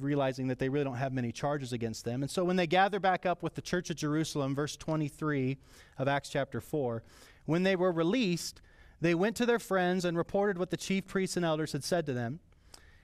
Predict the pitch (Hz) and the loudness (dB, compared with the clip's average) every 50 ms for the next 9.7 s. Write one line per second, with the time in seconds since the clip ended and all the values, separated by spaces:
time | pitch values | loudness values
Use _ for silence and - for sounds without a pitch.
0 | - - - - - 233 208 202 208 196 175 - 240 277 269 196 185 190 190 156 | -20 -8 0 2 4 4 4 4 4 2 2 2 2 2 4 4 4 2 2 2
1 | 175 175 175 185 214 214 - 240 226 185 214 202 175 196 208 220 - - 208 - | 2 4 4 4 4 2 2 0 2 2 2 2 4 4 4 4 2 0 -4 -2
2 | - 208 160 190 202 208 214 208 - 202 165 196 196 226 269 247 156 123 117 123 | 0 2 4 4 4 4 2 0 0 0 2 4 6 6 6 6 4 2 -2 -8
3 | - - 185 202 190 - - - - 262 226 180 180 202 208 185 - - - 160 | -4 0 0 0 0 0 -2 2 4 6 6 6 6 4 2 -2 -10 -8 -8 -6
4 | - - 185 180 160 139 139 151 - - - - 196 196 214 220 196 220 220 208 | -4 0 0 0 2 2 0 0 -2 -4 0 2 4 4 4 4 2 2 0 2
5 | 208 214 220 220 202 180 143 123 120 123 - - - - - - - - - 196 | 4 4 4 6 6 4 2 2 -2 -8 -20 -20 -20 -20 -20 -20 -14 -4 0 2
6 | 196 185 185 196 208 226 226 226 175 165 196 160 - 190 208 208 196 214 208 208 | 2 4 4 4 4 4 4 2 2 0 0 0 2 0 0 0 2 0 0 0
7 | 180 185 185 185 180 180 180 196 196 170 131 120 - - - - - - - - | 2 2 2 4 4 4 4 4 2 2 0 -2 -8 -16 -20 -20 -20 -20 -20 -20
8 | - - - - - - - 175 185 196 180 170 - - 254 247 233 202 185 185 | -20 -20 -20 -20 -16 -6 0 2 2 2 2 0 0 0 2 2 4 4 4 2
9 | 190 185 196 - - 190 180 185 196 185 151 123 - - | 2 2 0 0 0 0 2 2 2 2 2 0 -4 -6